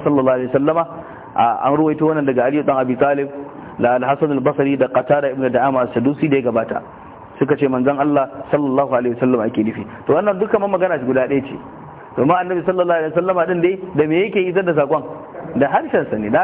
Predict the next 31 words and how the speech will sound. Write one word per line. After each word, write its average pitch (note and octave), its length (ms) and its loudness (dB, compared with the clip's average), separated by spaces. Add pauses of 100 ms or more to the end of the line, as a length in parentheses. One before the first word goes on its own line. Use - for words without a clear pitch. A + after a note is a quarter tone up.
haka F#3 100 0
da D3 80 -2
harshen G3 300 0
manzon E3+ 260 2
Allah F#3 220 0
sallallahu F3 240 0
alaihi E3 80 0
wasallama E3+ 220 0
da C#3+ 100 2
shi F#3+ 100 0
manzon G3 300 2
Allah F#3+ 160 0
sallallahu F#3 240 0
alaihi F#3 80 -4
wasallama F#3+ 240 0 (260)
duka F3+ 240 2
abu D3 140 -4
guda C3+ 240 2
ɗaya C3+ 200 0
ne. G#2 120 -4 (840)
A B2+ 220 2
magana G3+ 380 2
ta, F#3+ 460 0
ta, G3 100 0
ta F#3+ 160 0
biyar D3+ 320 2 (680)
su F3+ 140 4
ne G3 60 0
wanda F#3 260 0
suka F#3 180 0
ce F3 300 0